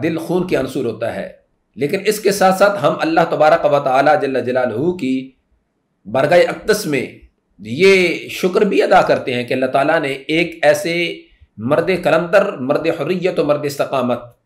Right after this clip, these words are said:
पासबान मसलक रज़ा, पासबान मसलक अहले सुन्नत हो, अक़ायद अहले सुन्नत हो, नज़रियात अहले सुन्नत, असीर तहफ़्फ़ुज़ नमूस सैयदा कायनात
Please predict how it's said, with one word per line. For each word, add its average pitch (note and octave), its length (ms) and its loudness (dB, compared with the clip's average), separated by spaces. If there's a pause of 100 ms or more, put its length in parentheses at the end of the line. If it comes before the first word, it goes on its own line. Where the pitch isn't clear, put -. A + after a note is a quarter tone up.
(200)
पासबान E3+ 460 4 (100)
मसलक D3+ 400 0
रज़ा, C3 340 4
पासबान D3 640 0
मसलक C3+ 380 -4
अहले C#3+ 460 0
सुन्नत E3 360 -4
हो, F3+ 280 0 (240)
अक़ायद G3 360 4
अहले E3+ 200 4
सुन्नत F3 400 -2
हो, F#3 180 0
नज़रियात G3 600 4
अहले E3 280 4
सुन्नत, B2+ 440 -6 (320)
असीर F#3+ 360 4
तहफ़्फ़ुज़ F#3+ 840 2
नमूस E3 400 2 (100)
सैयदा D#3 340 2
कायनात C#3+ 580 2